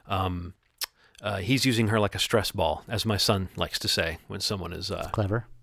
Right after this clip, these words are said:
Speaker 1: unnecessarily taking a tone with somebody.
Speaker 2: Right.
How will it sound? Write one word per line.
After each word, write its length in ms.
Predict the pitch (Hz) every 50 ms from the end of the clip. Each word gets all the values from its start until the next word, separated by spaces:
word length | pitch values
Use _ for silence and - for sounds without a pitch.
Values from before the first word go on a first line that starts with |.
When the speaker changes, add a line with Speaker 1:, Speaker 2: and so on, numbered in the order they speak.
| - -
Speaker 1:
unnecessarily 800 | - 131 135 131 131 127 - 139 - - 143 131 127 120 120 117
taking 360 | - 127 123 - 131 120 113
a 60 | 110
tone 440 | - - 117 110 104 98 95 87 90 110
with 180 | 113 120 -
somebody. 520 | - 123 110 98 95 90 87 90 95 101 - -
Speaker 2:
Right. 280 | 120 113 135 160 139